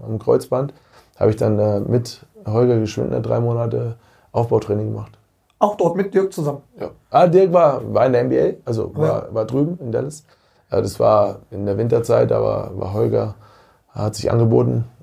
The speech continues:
Speaker 1: quasi
Speaker 2: Ach,
Speaker 1: mit mir
Speaker 2: krass.
Speaker 1: zu trainieren und das war, war mega interessant. Also.
Speaker 2: Wie war es eigentlich für dich dann quasi als,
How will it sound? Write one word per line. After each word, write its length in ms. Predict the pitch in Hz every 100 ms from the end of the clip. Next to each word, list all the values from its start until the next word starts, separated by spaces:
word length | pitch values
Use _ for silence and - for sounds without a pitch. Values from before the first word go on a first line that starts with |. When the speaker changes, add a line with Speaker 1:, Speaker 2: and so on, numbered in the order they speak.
| -
Speaker 1:
quasi 220 | 120 113
Speaker 2:
Ach, 60 |
Speaker 1:
mit 100 | 113
mir 80 | 104
Speaker 2:
krass. 80 | 113
Speaker 1:
zu 80 | 117
trainieren 360 | 110 113 127 123
und 60 |
das 160 | 110 -
war, 200 | 117 113 - -
war 160 | 110
mega 360 | 107 117 117 110
interessant. 500 | 104 98 104 95 - - _ _ 92
Also. 200 | 98 90 - _ - _ _
Speaker 2:
Wie 140 | 170 156
war 120 | 220
es 100 | 277
eigentlich 220 | 196 185
für 60 | 180
dich 160 | 180 190
dann 260 | 160 151
quasi 380 | - 165 175 175
als, 500 | 170 165 170 165 -